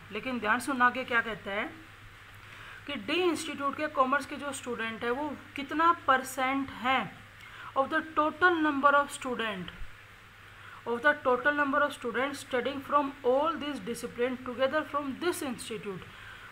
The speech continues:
डी इंस्टीट्यूट के ही सभी डिसिप्लिन्स की, आप देखो डी में अगर हम आर्ट्स के लेते हैं तो वो है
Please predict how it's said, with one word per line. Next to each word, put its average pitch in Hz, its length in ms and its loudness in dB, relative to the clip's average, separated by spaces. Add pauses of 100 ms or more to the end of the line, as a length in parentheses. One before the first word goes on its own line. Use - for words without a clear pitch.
(180)
डी 320 160 6
इंस्टीट्यूट 294 1040 0
के 262 140 0 (120)
ही 254 160 -2 (800)
सभी 254 400 0
डिसिप्लिन्स 254 680 -4
की, 240 120 -4
आप 226 100 0
देखो 226 320 2 (580)
डी 247 280 0
में 330 140 4
अगर 330 220 6
हम 339 300 4
आर्ट्स 254 300 10
के 330 120 -4
लेते 311 320 -2
हैं 311 280 4 (340)
तो 247 80 2
वो 294 220 2
है 285 320 4